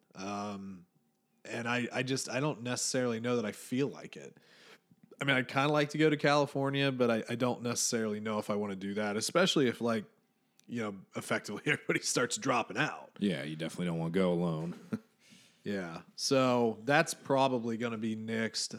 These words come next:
Speaker 1: Um, and I guess the hope will be that down the road they bring it back to sort of the East-ish or East Coast or Midwest or something like that. Do Chicago again or Florida, something like that.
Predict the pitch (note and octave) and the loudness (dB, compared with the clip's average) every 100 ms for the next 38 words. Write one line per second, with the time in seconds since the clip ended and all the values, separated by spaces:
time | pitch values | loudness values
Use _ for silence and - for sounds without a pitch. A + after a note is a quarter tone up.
0 | D2+ A2 A2 G#2+ G#2+ G2+ A2 A2+ G#2+ G#2+ | -12 -8 -4 -4 -6 -8 -6 -6 -4 -4
1 | - G2 A2 G#2 G2+ G#2 G2+ G2 E2 G#2+ | -2 -2 -2 -4 -6 -4 -4 -4 -4 -6
2 | G2 G2 G#2 G2 F#2+ F2+ G#2 F#2+ F#2 G2 | -6 -4 -2 -2 -4 -6 -6 -8 -8 -8
3 | F#2 - F#2 - F#2+ F2+ G2+ F#2+ - - | -8 -6 -4 -4 -4 -8 -10 -4 -4 -6
4 | _ A#2 G2 G2 - G2 F#2+ F#2 - D3+ | _ -8 -6 -6 -6 -8 -8 -10 -6 -2
5 | B2+ - B2+ A2 G#2+ F#2+ G2 G#2 F#2+ G2+ | -2 0 0 0 0 -6 -6 -6 -4 -4
6 | G2 F#2+ - F#2 G#2 F2+ F#2 F2+ F#2 G2 | -4 -6 -6 -10 -10 -12 -12 -12 -10 -8
7 | F#2 F2 G#2+ - - - G#2 G2+ G2 F#2+ | -8 -10 -8 -6 -6 -4 -4 -4 -6 -6
8 | G2 F#2+ F#2 F#2 F2+ - - - - - | -6 -6 -8 -8 -12 -16 -16 -14 -12 -12
9 | - - - - D3 C3+ B2 A#2 G#2+ C3+ | -14 -16 -6 4 6 6 4 2 2 0
10 | A#2+ A#2+ A2 G#2 - A#2 A2 G#2+ G#2+ | 0 -2 -2 -6 -2 0 0 0 -4